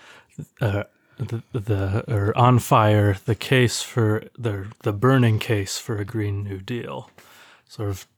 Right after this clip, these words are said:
uh, it's a collection of essays about, from over the last, like, ten years about how, uh, world leaders have failed to address climate change in any meaningful way.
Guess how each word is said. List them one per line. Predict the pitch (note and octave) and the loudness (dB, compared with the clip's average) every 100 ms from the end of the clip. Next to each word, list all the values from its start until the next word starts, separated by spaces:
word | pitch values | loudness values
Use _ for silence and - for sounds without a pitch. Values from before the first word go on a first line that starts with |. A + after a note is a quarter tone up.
| - G#2+ | -8 -2
uh, | G#2 G#2 | 2 2
it's | - - | 0 -2
a | G#2 | -2
collection | - A2 G2+ - A2+ | 0 0 2 4 4
of | G#2+ | 4
essays | A#2 G#2 C3 G#2+ G#2 G2+ - - - - - - | 2 4 4 4 4 2 -4 -10 -16 -16 -16 -2
about, | B2+ G#2+ C3 B2 B2 | -2 2 4 2 0
from | - A#2 | 2 4
over | A2+ G#2+ | 6 4
the | G#2 | 4
last, | G#2 G#2 - - - - | 4 2 0 -8 -12 -4
like, | G#2+ F#2+ _ - | -2 -2 _ -4
ten | A2+ G#2 | 0 2
years | G#2 G#2+ G#2 G2+ - - | 6 6 4 0 -8 -4
about | C3 B2+ A2 | -2 0 0
how, | B2 A2 A2+ A2+ | 0 2 4 4
uh, | A2+ A#2 A2+ - - - - - _ C#3+ A#2 _ _ _ _ - A#2+ | 4 4 4 0 -12 -20 -20 -20 _ -12 -12 _ _ _ _ -12 -6
world | A2+ B2 A#2+ A2+ _ - | 2 4 4 0 _ 0
leaders | B2+ B2 A#2+ - | 4 6 4 4
have | B2 A#2+ | 2 2
failed | - C3+ C3 A#2 | 0 2 0 -2
to | - C#3 C3 C3+ - | -2 0 2 0 -2
address | B2 C3+ B2+ - - - _ | -2 -2 -2 -4 -10 -16 _
climate | - C3 A2 | -8 -6 -6
change | - - - C3+ | -8 -8 -6 -2
in | G#2+ | -2
any | G2+ | -2
meaningful | F#2+ A2 A#2 - - | -6 -8 -10 -10 -10
way. | - | -10